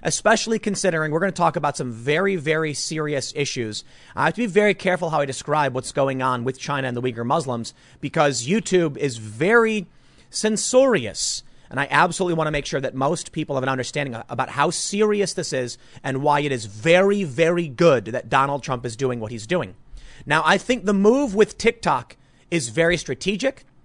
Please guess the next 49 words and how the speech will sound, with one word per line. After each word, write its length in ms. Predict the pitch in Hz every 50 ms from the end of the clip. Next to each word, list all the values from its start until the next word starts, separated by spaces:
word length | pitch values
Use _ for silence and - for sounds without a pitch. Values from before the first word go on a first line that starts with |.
| - _ - -
and 80 | 147 143
I'm 160 | 135 131 123
impressed. 640 | 117 107 - - 160 135 104 - - - - - - _ _ - - - _ _ _ - -
Banning 540 | 113 104 151 170 214 262 285 302 294 226
TikTok 520 | - - 214 233 - - 180 151 147 - -
was 180 | 143 135 -
freaking 580 | - - - 175 185 196 190 - 175 170 147 -
people 360 | - 175 160 - - 135 131 -
out. 220 | 160 135 98 -
This 140 | 139 147 143
is 60 | 151
a 60 | 165 135
very 260 | 117 156 185 226 240
popular 500 | - - 185 - 202 - 190 170 170 156
app. 220 | 143 139 135 -
It 80 | 135 123
is 80 | 113
growing 300 | 117 139 151 160 180 180
very, 180 | 147 165 160 160
very 160 | 143 160 143
quickly. 300 | - 165 165 - 135 123
Young 300 | 123 135 135 156 185 180
people 300 | - 196 185 - 185 151
use 220 | 131 123 127 117 135
it. 120 | 143 - _ - - - -
And 100 | - 190
it's 140 | 196 - -
not 240 | 208 214 - - 170
just 320 | 156 214 214 180 - -
young 240 | 156 190 196 202 190
leftists. 440 | 180 190 233 - - 165 160 - -
There 140 | 156 156 180
are 40 |
Trump 260 | 175 - 175 185 196 -
supporters 420 | - 170 - 170 156 147 143 -
who 60 | 143
use 120 | 139 123 135
it 60 | 127
as 160 | 123 113 107
well. 300 | 135 170 208 226 240 - _ _ _ _ -
People 360 | - 143 139 - 165 165 156
like 280 | 131 131 123 120 - -
the 180 | 147 160 147
app. 260 | 196 202 - - - - _ _ - _ _ _ _ - -
Banning 460 | 110 - 143 185 247 262 247 220 185
this 240 | 175 175 185 - -
could 240 | - 190 170 147
make 280 | 160 165 190 196 - -
people, 580 | - 180 170 165 190 185 185 190 196 190 -